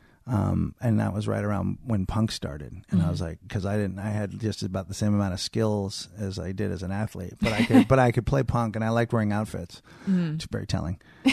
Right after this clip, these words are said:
Speaker 1: And, um, um, so yeah, so I had a little punk band called Blood Clot and the Strokes when I was in co-, high school, and I had a couple bands in college, and, you know,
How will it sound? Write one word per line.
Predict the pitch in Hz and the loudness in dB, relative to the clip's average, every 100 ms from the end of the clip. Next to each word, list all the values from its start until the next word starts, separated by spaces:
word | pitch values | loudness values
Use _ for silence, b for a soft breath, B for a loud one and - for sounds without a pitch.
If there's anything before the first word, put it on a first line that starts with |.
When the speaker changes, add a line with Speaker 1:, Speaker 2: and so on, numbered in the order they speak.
| - | 8
Speaker 1:
And, | 190 120 113 113 | 10 12 12 10
um, | 113 110 104 104 - _ | 10 8 8 8 6 _
um, | - 113 110 104 101 101 90 | 2 4 6 6 6 4 2
so | - 120 | 2 4
yeah, | 117 101 | 6 2
so | - | 0
I | 104 | 0
had | 104 104 | 0 0
a | |
little | 104 101 | -2 -2
punk | - 107 104 | 0 0 0
band | 104 101 104 | -2 -2 -2
called | 95 95 | -2 -4
Blood | 104 107 104 | -4 -6 -4
Clot | 110 104 | -4 -2
and | 101 | -4
the | |
Strokes | - 107 101 101 110 | -2 -2 -2 -2 -4
when | 104 | -4
I | 104 | -4
was | 101 | -6
in | 98 107 | -6 -6
co-, | - 104 - | -8 -10 -10
high | 101 104 | -6 -6
school, | - 107 101 101 101 | -4 -2 0 0 0
and | 92 90 B B B B - | -4 -8 B B B B -4
I | |
had | 113 | -2
a | 104 | 0
couple | 110 101 | -2 0
bands | 110 110 104 | 0 2 2
in | 104 | 0
college, | - 95 92 101 98 | -2 -4 -2 -4 -6
and, | 95 90 87 | -4 -4 -4
you | 107 | -2
know, | 95 92 | -2 -2